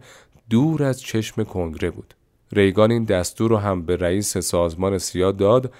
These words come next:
که حکومت‌های دخیل تو جنگ افغانستان رو تشویق به مخفی کردن کمکاشون به مجاهدان افغان کنه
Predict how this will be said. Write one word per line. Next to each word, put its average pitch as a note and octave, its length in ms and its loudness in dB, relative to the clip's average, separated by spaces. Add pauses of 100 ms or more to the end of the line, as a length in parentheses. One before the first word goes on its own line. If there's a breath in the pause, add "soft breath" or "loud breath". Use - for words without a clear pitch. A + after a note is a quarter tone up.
(240 loud breath)
که A2 100 0
حکومت‌های F#2+ 840 0
دخیل E2+ 560 -2
تو E2 160 -8
جنگ F#2+ 380 -2
افغانستان E2+ 680 -4
رو E2+ 80 -4
تشویق A#2+ 640 -4 (320 loud breath)
به F#2+ 120 -2
مخفی E2+ 640 -4
کردن F2+ 600 -4
کمکاشون G2 760 -4
به F#2 100 -2
مجاهدان E2+ 720 -2
افغان F#2 560 0
کنه - 280 -14